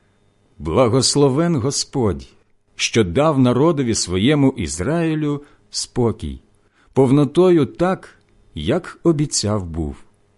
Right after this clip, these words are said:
Ні одне слово не зосталось марним з усіх тих прекрасних обітниць, що дав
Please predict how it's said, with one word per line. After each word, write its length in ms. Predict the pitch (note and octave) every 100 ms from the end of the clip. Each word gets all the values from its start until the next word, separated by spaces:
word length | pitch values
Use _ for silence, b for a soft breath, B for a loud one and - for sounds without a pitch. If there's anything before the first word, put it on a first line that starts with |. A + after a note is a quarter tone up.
| _ _ _ _ _ -
Ні 240 | G#2+ D3+ -
одне 360 | C#3+ E3 A3
слово 720 | G#3+ G3 G3 D#3+ F2+ F2 D#2+ -
не 200 | G#2 C#3+
зосталось 680 | B2+ C3 - F3 D#3+ C#3 G#2
марним 640 | C#3+ E3+ A#2+ F#2 D#2 D2+ D#2
з 120 | E2+
усіх 340 | G2 C3+ B2
тих 360 | - E3 - -
прекрасних 720 | G#3+ G#3+ B2+ E3 - D3 -
обітниць, 760 | B2+ A#2 G2+ C#3 F3+ C#3 - - b b b
що 260 | - - F#2
дав 480 | C#2+ C3 F3+ E3+